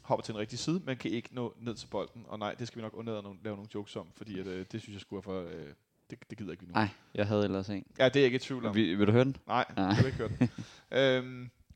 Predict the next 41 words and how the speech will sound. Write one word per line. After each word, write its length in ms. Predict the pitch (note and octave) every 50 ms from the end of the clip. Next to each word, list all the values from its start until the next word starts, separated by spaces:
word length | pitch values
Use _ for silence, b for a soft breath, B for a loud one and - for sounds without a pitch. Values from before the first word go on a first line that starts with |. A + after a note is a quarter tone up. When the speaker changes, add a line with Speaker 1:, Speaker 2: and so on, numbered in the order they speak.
| -
Speaker 1:
så, 120 | - - - -
så, 180 | - - F#3 F#3 -
og 60 | -
så 80 | - -
er 40 | G3+
vi 60 | A3
bagud 220 | G#3 G#3 G#3 G3+
to 240 | G3+ - C4+ C#4 C4
et 160 | D4 - - - _ b b b b b b b b b b
på 300 | - D#3 D3 C#3+ C3+ C3 -
ikke 200 | E3 - - -
særlig 220 | - E3 F#3 G3+
mange 200 | E3 D3+ F3 G3
minutter. 240 | G#3 E3+ F3+ E3 F#3+ - -
<laughs> 60 | A3 - - B B B B B B -
Øh, 520 | - D3 D3 D3 D3+ C3+ E3+ C#3+ D3+ C3 - - - A#2 -
der 80 | - D#3
går 120 | E3 F3
kun 160 | F3 - G3
seks 260 | F3+ - F#3 F#3+ - -
minutter 160 | F3+ F3 F#3
mellem 120 | F#3 F3
de 60 | E3+
to 140 | E3+ - G#3
mål. 200 | G#3 F#3+ F#3+ F3+ - _ _ _ _ -
Speaker 2:
Ja, 160 | - A#2 A2 - -
og 200 | G#2+ A#2 - -
det, 80 | - -
og 120 | A2 A2
jeg 140 | G#2+ G#2+ G#2+
tror 220 | - - - D#3+ D3+
nemlig, 280 | C3+ A#2+ A#2 A#2 A2+
apropos 480 | - F#2 F#2 A2 G#2 - - C3+ B2+ A#2 -
den, 240 | A2 G#2+ G2+ - - -
øh, 260 | G2+ G#2+ G2 F2 F2+
måde, 480 | G2 G#2 G#2 G2+ G2+ G#2+ A2 A#2 A#2
Midtjylland, 680 | A2 G#2+ G#2+ A2+ A2 - A#2 G#2+ G#2+ G2+ F2 C#2 A1+ D#2
øh, 240 | F#2 F#2 E2+ E2+ E2
lægger 460 | F#2+ F#2 F#2 G2+ F#2+ G#2 G2 - -
op 300 | G2 A2 A2+ - - -
til 320 | - - - B2+ A2 G#2+